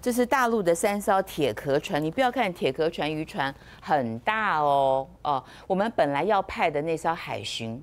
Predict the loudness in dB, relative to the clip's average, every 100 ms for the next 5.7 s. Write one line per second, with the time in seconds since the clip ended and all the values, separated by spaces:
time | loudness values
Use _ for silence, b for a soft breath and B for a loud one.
0 | -16 -8 -4 -2 -4 -4 -2 -2 -2 -2
1 | 0 -2 -2 -2 0 -2 -2 -2 -2 -2
2 | -4 -4 0 0 -2 B B B -2 -2
3 | -6 -4 -4 -4 -6 -4 0 0 0 -2
4 | -2 0 2 2 2 4 4 4 -2 B
5 | B 0 2 2 0 0